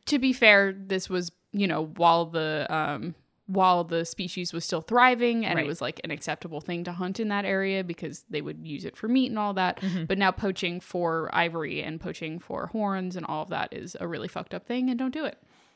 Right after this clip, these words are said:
Speaker 2: Yay, P S A.
Speaker 1: In case we haven't said it yet in this episode, we are drinking River Horse, uh, Triple Horse, which is a Belgian-style ale that is brewed with spices, and it tastes exactly like banana bread.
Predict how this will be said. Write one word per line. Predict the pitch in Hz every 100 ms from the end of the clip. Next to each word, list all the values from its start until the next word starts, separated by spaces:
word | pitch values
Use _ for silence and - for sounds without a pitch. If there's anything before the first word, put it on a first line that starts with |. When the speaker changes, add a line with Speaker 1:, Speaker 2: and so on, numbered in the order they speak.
| _ _ -
Speaker 2:
Yay, | 330 349 294 -
P | -
S | 302 339
A. | 220 _ -
Speaker 1:
In | 202 208
case | 262 240 -
we | 202 214
haven't | 220 196 196
said | 185 170
it |
yet | - 156
in | 165
this | 156 165
episode, | 180 - 185 165
we | 160
are |
drinking | 170 165 180 165 170 - - -
River | 202 208 208
Horse, | 208 196 202 -
uh, | 190 165 160 170
Triple | - 226 277
Horse, | 302 440 - - _ -
which | 185
is | 165
a | 165
Belgian-style | 190 185 196 196 - 180 175
ale | 170 175 190
that | 175
is | 165
brewed | 151 180 180
with | 165
spices, | - 214 226 277 269
and | 190
it | 185
tastes | 226 214 -
exactly | 285 311 311 311 269
like | 196 196
banana | - 302 330 339 330 233
bread. | - - 55 214